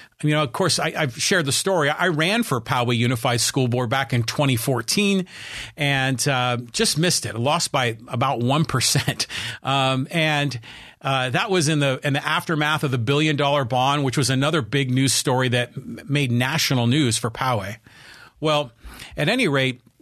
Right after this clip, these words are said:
um, you know, during my, my, my campaign in twenty fourteen, I got to know Michelle O'Connor Ratcliffe, who's been on the board since then, and T J Zane. You know, they both beat me in the election.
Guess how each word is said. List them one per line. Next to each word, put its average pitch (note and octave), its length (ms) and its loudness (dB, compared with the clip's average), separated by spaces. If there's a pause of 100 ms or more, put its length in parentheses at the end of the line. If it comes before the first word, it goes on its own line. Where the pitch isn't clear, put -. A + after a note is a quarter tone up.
(260)
um, D3+ 480 0
you F3 160 0
know, D#3+ 120 2
during G#3 320 2
my, E3 280 0
my, C#3+ 380 0 (540)
my D3 220 2
campaign F#3 800 0
in C3+ 120 2
twenty E3 240 0
fourteen, E3+ 480 -2
I G3 160 -2
got F3+ 260 -2
to E3 140 2
know B2 480 0 (460)
Michelle F#3+ 380 2
O'Connor D#3+ 400 2
Ratcliffe, C3 600 0
who's C3+ 220 2
been C#3 180 0
on C3+ 100 4
the C3 80 2
board B2+ 320 0
since C3 300 2
then, A#2+ 260 2 (260)
and C#3 160 0
T G3+ 220 2
J D#3 220 2
Zane. C3+ 420 2
You C#3+ 80 2
know, C#3 80 2
they D3 120 2
both B2+ 360 0
beat D#3+ 220 0
me B2+ 240 2
in C#3 160 2
the C3+ 80 2
election. C3+ 560 0